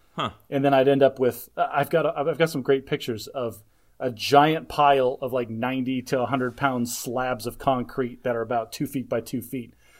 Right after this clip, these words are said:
Speaker 2: Because here's
Speaker 1: That
Speaker 2: the
Speaker 1: feels like just the start of the problem. You still gotta get rid of it after that.
Speaker 2: Oh, yeah, that's the problem that I'm facing now. I have this enormous pile of concrete,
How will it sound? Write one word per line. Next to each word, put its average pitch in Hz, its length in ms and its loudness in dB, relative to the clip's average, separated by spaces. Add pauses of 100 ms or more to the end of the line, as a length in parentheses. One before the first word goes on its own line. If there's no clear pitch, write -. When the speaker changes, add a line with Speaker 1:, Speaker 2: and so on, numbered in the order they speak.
(340)
Speaker 2:
Because 165 260 6
here's 220 160 8
Speaker 1:
That 165 80 -4
Speaker 2:
the 233 80 -2
Speaker 1:
feels 220 140 -6
like 196 180 -2
just 139 240 -4
the 113 80 -6
start 131 360 2
of 107 80 -2
the 90 100 -4
problem. 80 500 -8
You 78 120 -10
still 160 180 -10
gotta 127 160 -2
get 85 260 -2
rid 113 160 2
of 120 100 0
it 82 80 -6
after 76 320 -8
that. 64 360 -16
Speaker 2:
Oh, 247 100 8
yeah, 247 220 6
that's 165 280 4
the 160 120 0
problem 151 340 4
that 139 100 4
I'm 131 80 2
facing 123 360 0
now. 107 220 -10
I 117 120 0
have 147 100 4
this 147 160 2
enormous 170 420 2
pile 156 340 4
of - 100 -4
concrete, 135 580 2